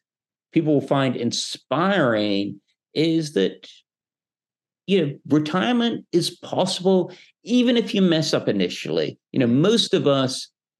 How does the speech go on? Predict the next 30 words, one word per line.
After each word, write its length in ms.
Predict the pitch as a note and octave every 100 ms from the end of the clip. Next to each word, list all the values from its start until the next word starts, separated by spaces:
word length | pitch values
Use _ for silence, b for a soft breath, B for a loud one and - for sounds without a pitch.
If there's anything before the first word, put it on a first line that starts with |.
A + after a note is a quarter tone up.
| - -
don't 300 | E3 F#3 D3+
get 160 | D3
it 120 | C#3
right 240 | A2 A2 -
from 200 | A2+ G2+
the 80 | F#2+
get-go. 480 | F2+ - - F2+
We 160 | F2 G2+
spend 320 | G2 A#2 A2
our 140 | G#2+ G#2
twenties 520 | - C#3+ C3+ C3+ -
and 80 | A2
our 160 | G#2
thirties 800 | G2 D3+ C#3+ C3+ B2+ B2 A#2 F#2+ b b -
messing 380 | A#2+ D#3 E3+
around 280 | D#3+ C#3+ C#3+
with 140 | C#3+ A#2
investments, 1040 | G2 G#2 G2+ - G#2 A2 A#2 A2 A2 -
you 80 | F2+
know, 80 |
worrying 360 | F2 C3 D#3 C#3+
too 160 | D3 C3+
much 300 | B2 B2 C#3
about 260 | A2 A2
the 80 | G#2+
financial 400 | B2+ A#2+ A#2+ B2
markets 400 | A#2+ A#2+ A#2+ G2
ups 280 | G#2+ - A2+
and 120 | G#2+
downs. 540 | G2+ G2+ G2+ F#2+ F#2